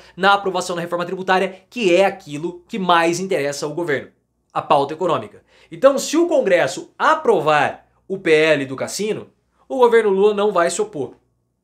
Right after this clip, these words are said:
"Ah, isso é uma questão do Congresso, vocês votaram, tal. Se é determinação, nós vamos aqui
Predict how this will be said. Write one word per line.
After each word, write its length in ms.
"Ah, 240
isso 140
é 40
uma 80
questão 260
do 80
Congresso, 560
vocês 260
votaram, 680
tal. 500
Se 160
é 60
determinação, 640
nós 140
vamos 200
aqui 400